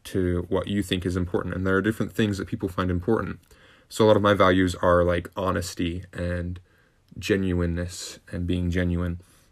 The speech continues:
And so what happens is we come to this, this choice point, and we can either move towards our values or away from our values.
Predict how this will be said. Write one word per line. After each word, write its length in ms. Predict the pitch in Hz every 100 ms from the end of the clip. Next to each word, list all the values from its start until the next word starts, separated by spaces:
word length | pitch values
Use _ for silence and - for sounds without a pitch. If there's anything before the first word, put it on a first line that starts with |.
| _ _ _ _ _ - -
And 120 | 120
so 120 | 117 127
what 140 | 127
happens 320 | 120 - 101
is 100 | 98
we 120 | 104
come 200 | 92 120 113
to 100 | 107
this, 340 | 101 92 - -
this 220 | 95 -
choice 380 | - - 110 -
point, 400 | - 90 - - _ _ _ _ _ _ -
and 480 | 98 92 92 90 87
we 100 | 104
can 160 | 92 101
either 220 | 98 95
move 400 | 95 95 92 87 - -
towards 340 | - 113 113
our 140 | 101 92
values 640 | 90 87 90 107 110 - _ _ -
or 420 | 92 90 87 90 -
away 260 | 92 104
from 220 | 98 - 87
our 100 | 87
values. 540 | 87 85 82 95